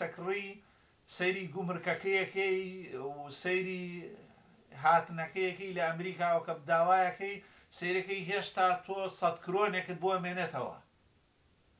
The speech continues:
واتە ئەیهێنێ. ئەو بەڵام دڵنیاشی کە ئۆرجیناڵە، یعنی تۆ لە شوێنێکی کڕی، ئەتیکێت و هەموو شتێکی خۆتە زانی نۆرسفەیس و،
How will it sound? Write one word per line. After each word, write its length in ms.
واتە 340
ئەیهێنێ. 500
ئەو 120
بەڵام 400
دڵنیاشی 640
کە 140
ئۆرجیناڵە، 680
یعنی 260
تۆ 80
لە 120
شوێنێکی 600
کڕی، 280
ئەتیکێت 680
و 140
هەموو 220
شتێکی 340
خۆتە 320
زانی 340
نۆرسفەیس 640
و، 120